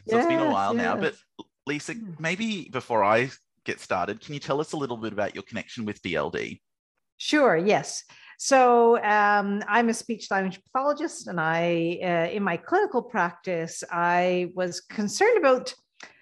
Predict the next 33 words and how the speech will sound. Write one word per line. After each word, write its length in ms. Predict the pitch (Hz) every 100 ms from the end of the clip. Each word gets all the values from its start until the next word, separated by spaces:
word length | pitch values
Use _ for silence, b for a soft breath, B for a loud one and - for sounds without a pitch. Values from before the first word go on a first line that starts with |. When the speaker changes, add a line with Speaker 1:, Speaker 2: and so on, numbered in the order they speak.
| B B
Speaker 2:
um, 760 | 208 202 190 185 185 185 185 185
when 480 | 202 247 269 269 247
children 480 | 254 233 226 208 190
might 300 | 185 185 -
have 680 | 180 165 156 156 151 151 - - _ _ -
more 220 | 180 175
linguistic 800 | 170 165 170 277 - - 196 202
or 260 | 160 151 147
memory-based 960 | 156 165 202 247 254 214 156 143 -
difficulties 840 | 180 - 156 156 - 160 151 147 -
to 200 | - 175
their 540 | 170 160 156 156 156 B B B 175
language 460 | 185 196 208 220
development 520 | 196 170 160 156 147
or 120 | 156 147
their 180 | 147 147
learning. 460 | 160 175 165 143
And 140 | 143 165
that's, 500 | 196 - - - -
uh, 280 | 196 170 160
led 320 | 165 190 208 208
me 160 | 180
on 240 | 165 165 165
to 160 | 185
my 200 | 160 147 -
P 260 | 196 165 160
H 180 | -
D, 180 | 185 180
where 240 | 165 160 160
I 220 | 156 160 B B B -
really 340 | 285 294 285
wanted 460 | 214 202 185 180 175
to 340 | 180 156 139